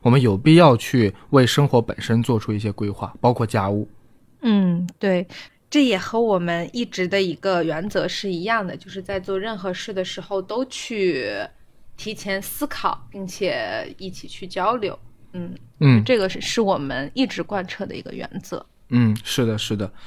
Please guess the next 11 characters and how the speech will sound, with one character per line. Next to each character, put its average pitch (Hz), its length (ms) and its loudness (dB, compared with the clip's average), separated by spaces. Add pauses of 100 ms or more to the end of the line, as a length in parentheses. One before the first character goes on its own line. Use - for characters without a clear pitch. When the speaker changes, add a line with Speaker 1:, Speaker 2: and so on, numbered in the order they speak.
(440)
Speaker 1:
所 185 140 8
以 156 300 10
现 202 220 10
在 185 340 12
一 156 160 8
般 156 360 4
大 143 160 6
家 135 160 4
在 135 180 4
聊 107 280 2
到 117 420 8